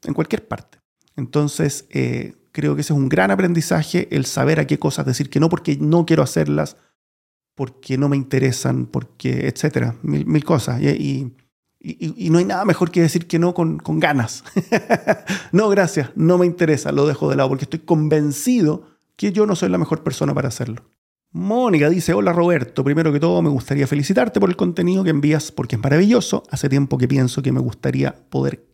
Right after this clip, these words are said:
calendarizar mis tareas y que cuando me surge una tarea que quiero priorizar, me gustaría poder retrasarla en bloque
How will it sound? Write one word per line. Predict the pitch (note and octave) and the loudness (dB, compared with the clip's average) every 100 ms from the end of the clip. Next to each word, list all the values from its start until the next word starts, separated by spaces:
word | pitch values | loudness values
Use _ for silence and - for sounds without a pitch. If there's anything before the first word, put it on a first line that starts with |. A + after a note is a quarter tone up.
| - | -6
calendarizar | G#3+ A#3 G#3+ F3 C#3 E3+ D#3 | -4 0 0 0 -2 -2 2
mis | E3 E3+ - | 0 0 -6
tareas | - A#2+ F3+ A2 - _ _ _ _ - | -4 0 2 0 -6 _ _ _ _ -10
y | D3 | -2
que | D3 | 2
cuando | D3+ C#3+ | 2 4
me | C3+ | 2
surge | - F3+ D#3 E3+ | 2 -2 0 0
una | D#3+ D3 C#3+ | 2 2 2
tarea | C#3 D#3 | 2 0
que | C#3+ | 0
quiero | C3+ C3+ C3+ | 0 0 0
priorizar, | D#3 F3 D#3+ F3+ - | 0 0 0 -4 -4
me | D3 | -4
gustaría | C3+ - C#3+ C#3 | -4 -4 -2 0
poder | C#3+ - - | 0 -2 -6
retrasarla | - C#3+ C#3+ C3+ - A3 C#3 C#3+ | -2 -2 0 -4 -2 0 2 0
en | C3 B2+ B2+ | 2 2 2
bloque | D#3+ G3+ - E3 | 2 0 -4 -10